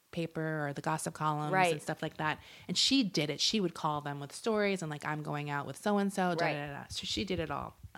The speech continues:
Speaker 1: One funny thing I did find is this article about her called Go for Broke, Krista's Movie Lifestyle. So she was being written about <laughs> her movie star lifestyle
Speaker 2: And
Speaker 1: was
Speaker 2: people
Speaker 1: being
Speaker 2: were like,
Speaker 1: written
Speaker 2: "What
Speaker 1: about.
Speaker 2: does she do?"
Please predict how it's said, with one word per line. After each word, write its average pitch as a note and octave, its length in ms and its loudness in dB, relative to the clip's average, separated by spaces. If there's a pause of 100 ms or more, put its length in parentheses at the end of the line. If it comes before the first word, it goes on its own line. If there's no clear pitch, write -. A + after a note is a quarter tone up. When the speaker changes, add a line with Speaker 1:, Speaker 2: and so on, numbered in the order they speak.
(240)
Speaker 1:
One G#3+ 220 2
funny A#3 260 -2
thing F#3+ 480 -6 (200)
I F3 100 -6
did G3 200 -6
find E3 480 -4
is E3 140 -12
this F3 180 -6
article F#3 540 0
about E3+ 380 0
her D#3+ 440 0 (380)
called E3 420 4
Go G#3+ 200 12
for A#3 160 4
Broke, E3 440 4
Krista's G#3 440 2
Movie F3+ 360 4
Lifestyle. E3 680 4
So - 100 2
she - 160 8
was G#4+ 120 10
being C#4 260 4
written F#3 260 2
about F3 440 4 (100)
<laughs> - 140 -14
her A3 100 12
movie G#3 300 6
star F3+ 240 6
lifestyle E3 400 6
Speaker 2:
And B3 80 8
Speaker 1:
was - 60 4
Speaker 2:
people D4 100 12
Speaker 1:
being A#3+ 80 6
Speaker 2:
were B3+ 100 10
like, A3+ 100 12 (100)
Speaker 1:
written G3 80 4
Speaker 2:
"What G3+ 80 12
Speaker 1:
about. C4 80 10
Speaker 2:
does F4+ 120 4
she F4+ 180 0
do?" G4 360 4